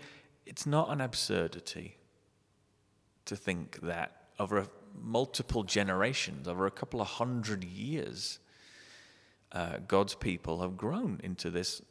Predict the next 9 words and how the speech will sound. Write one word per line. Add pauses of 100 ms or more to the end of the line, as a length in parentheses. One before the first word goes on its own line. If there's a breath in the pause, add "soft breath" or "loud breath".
(480)
uh, (180)
a,
a
nation-sized
<laughs>
group
of
people.
Um,